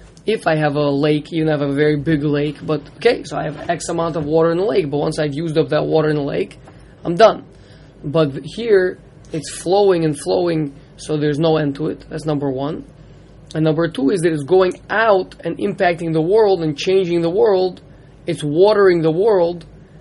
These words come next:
It's not just staying where the lake is or where the, where the, where the ocean is, but it's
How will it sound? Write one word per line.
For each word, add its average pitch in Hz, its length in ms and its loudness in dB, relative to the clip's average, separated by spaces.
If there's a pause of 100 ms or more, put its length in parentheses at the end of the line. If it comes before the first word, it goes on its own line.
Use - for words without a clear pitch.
(100)
It's - 100 -18
not 180 220 -2
just 170 420 0 (240)
staying 175 800 -2
where 156 560 2
the 143 180 -4
lake 180 320 2
is 156 200 -2
or 139 120 -4
where 147 160 -2
the, 143 160 -6
where 143 340 -4
the, 139 300 -6 (1900)
where 156 520 2
the 143 540 -2 (880)
ocean 190 580 0
is, 156 380 -4 (300)
but 160 240 2
it's 151 180 -2